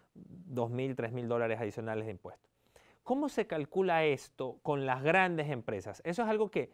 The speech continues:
regularmente uno también se dice, bueno, ya, pues yo soy pequeño, me toca pagar, eh, todos estamos colaborando, todos estamos cooperando. ¿Cómo, cómo colabora la gran empresa? Porque en el primer bloque habíamos conversado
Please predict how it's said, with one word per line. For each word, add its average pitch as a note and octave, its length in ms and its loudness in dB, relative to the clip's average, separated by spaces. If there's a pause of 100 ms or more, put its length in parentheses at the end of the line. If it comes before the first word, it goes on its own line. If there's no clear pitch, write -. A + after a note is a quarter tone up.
(400)
regularmente E3+ 720 2
uno F3+ 240 2
también E3 260 -2
se E3 80 -2
dice, E3 140 0
bueno, D#3+ 180 -2
ya, D#3+ 240 2
pues C#3 140 -4
yo D3 80 0
soy D#3 100 -2
pequeño, D3 400 -4
me B2 100 -6
toca D3 360 -2
pagar, C3+ 400 4 (260)
eh, - 80 -10
todos F#3 300 6
estamos E3 300 2
colaborando, D3 480 4
todos D#3+ 140 2
estamos D#3 260 -4
cooperando. C3 440 -2 (380)
¿Cómo, D4+ 340 2 (600)
cómo D#4 280 0
colabora F3+ 640 4
la D#3+ 140 6
gran C#3+ 180 4
empresa? C3 460 0
Porque B2+ 260 -2
en C#3 120 0
el C3+ 80 0
primer E3 260 2
bloque A#3 260 0
habíamos F#3 300 2
conversado E3+ 560 2